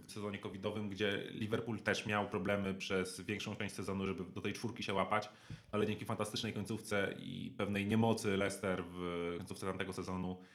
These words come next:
Liverpoolowi udało się, em, wdrapać do tej pierwszej czwórki i awansować do Ligi Mistrzów. Jak będzie w tym sezonie, no zobaczymy. Natomiast, e, jeżeli chodzi o ich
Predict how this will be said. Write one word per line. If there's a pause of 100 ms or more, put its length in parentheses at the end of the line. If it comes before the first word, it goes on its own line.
(160)
Liverpoolowi
udało
się, (300)
em, (120)
wdrapać
do
tej
pierwszej
czwórki
i
awansować
do
Ligi
Mistrzów. (1040)
Jak
będzie
w
tym
sezonie,
no
zobaczymy.
Natomiast,
e, (640)
jeżeli
chodzi
o
ich